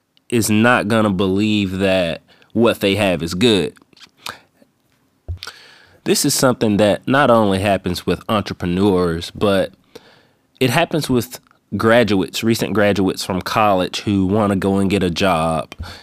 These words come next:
And if they didn't intern or if they didn't, you know, co-op or do some sort of, or get some sort of in-school, uh, work experience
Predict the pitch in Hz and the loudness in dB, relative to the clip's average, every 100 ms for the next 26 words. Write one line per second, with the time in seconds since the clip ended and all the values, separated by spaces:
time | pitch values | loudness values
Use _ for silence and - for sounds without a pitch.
0 | _ 110 110 104 - 104 101 135 95 - | _ 0 2 0 0 2 4 2 0 -4
1 | 120 123 120 - 110 92 95 92 92 92 | 0 2 0 0 -2 0 0 0 0 0
2 | 92 104 101 90 110 117 110 - _ _ | -2 0 0 2 2 2 2 -2 _ _
3 | _ - 107 101 95 - 120 104 92 95 | _ -4 0 0 0 0 2 2 2 0
4 | 95 92 92 104 - 123 113 - 113 107 | 0 0 0 -2 0 0 0 0 0 0
5 | - 101 95 95 - - - - _ _ | 0 0 0 -2 -4 -16 -20 -20 _ _
6 | _ 120 107 113 - 123 117 - 123 113 | _ -2 2 0 0 0 0 0 2 4
7 | 107 95 - - - - - _ _ 127 | 4 0 -4 -18 -20 -20 -20 _ _ 0
8 | 131 123 - - 110 113 113 117 117 117 | 2 0 -2 -2 2 4 4 4 4 2
9 | 117 - - - - 90 101 95 117 117 | -2 -12 -20 -20 -8 -2 0 4 2 2
10 | 131 - - 131 139 139 135 - - - | 0 -2 -2 -2 0 -2 -4 -6 -10 -12